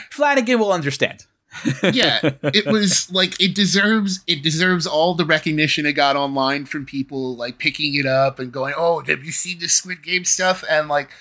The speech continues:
Speaker 2: it deserves all of that. And for it being a Korean production too, that
Speaker 1: Yeah.
Speaker 2: like, hit it big around the
Speaker 1: Yeah.
Speaker 2: world, like, kudos.
Speaker 1: Awesome.
Speaker 2: But ultimately, that's also why it doesn't, like, it,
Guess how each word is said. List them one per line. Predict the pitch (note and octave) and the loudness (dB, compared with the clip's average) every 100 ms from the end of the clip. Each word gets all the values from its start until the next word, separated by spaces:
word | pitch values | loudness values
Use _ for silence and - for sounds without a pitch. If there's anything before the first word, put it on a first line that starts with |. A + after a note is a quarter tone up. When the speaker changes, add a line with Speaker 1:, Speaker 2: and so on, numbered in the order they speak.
| - - | -20 -10
Speaker 2:
it | D#3+ | -6
deserves | G#3+ F#3+ C#4 A3+ | -4 -2 -2 -4
all | - A3+ A3+ | -2 0 2
of | |
that. | G#3+ E3+ C3+ | 2 4 4
And | B2 E3 E3+ | 2 0 -2
for | F#3+ F#3 | -6 -6
it | F#3 | -6
being | F3 F#3+ F3 | -12 -10 -10
a | D3 | -10
Korean | - C#3 F#3 F3+ | -12 -16 -20 -14
production | E3 D3+ D#3+ - C3+ B2+ | -6 2 2 2 -6 -6
too, | - D#3+ C#3 B2 | -4 -4 -4 0
that | C3 | 4
Speaker 1:
Yeah. | C#3 | 4
Speaker 2:
like, | G#2 F#2+ | 2 -4
hit | - C3+ | -12 -12
it | B2 | -12
big | C3+ C#3+ | -12 -2
around | C#3+ C3 | 0 0
the | A2+ | 2
Speaker 1:
Yeah. | A#2 B2 | 4 4
Speaker 2:
world, | F#2 | 2
like, | A#2 A2+ | -10 -18
kudos. | - G#3 F#3 C3 | -14 -8 -6 0
Speaker 1:
Awesome. | B2 C3 G#2 G#2 G#2 _ _ _ _ _ | 0 0 -2 -6 -12 _ _ _ _ _
Speaker 2:
But | C#3 E3+ - | 0 0 2
ultimately, | G3+ A3 G#3+ F#3 F3+ F#3+ | 0 -2 -4 0 0 2
that's | D#3+ E3 | 0 0
also | D#3+ - F3 | -2 2 2
why | D3 B2+ B2+ | 2 4 4
it | C3+ B2+ D3+ | 2 0 0
doesn't, | D3+ D#3 D3+ D#3+ | 2 0 0 -2
like, | D3 - - - - | -2 -4 -14 -16 -10
it, | - | -6